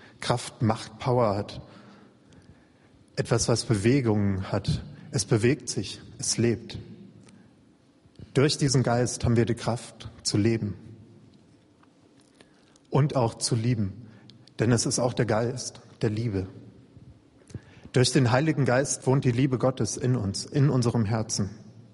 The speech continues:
Und ohne den Heiligen Geist wäre Gottes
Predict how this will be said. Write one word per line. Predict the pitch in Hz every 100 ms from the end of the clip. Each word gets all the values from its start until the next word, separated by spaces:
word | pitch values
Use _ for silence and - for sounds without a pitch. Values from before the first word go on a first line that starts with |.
| - _ _ _ _ _ _ _ _ _ - _ _
Und | - 120 127
ohne | 156 160 165
den | 135 123
Heiligen | 117 123 123
Geist | 110 104 135 - - - - - - - - - - _
wäre | 123 120 120
Gottes | 131 135 147 135 -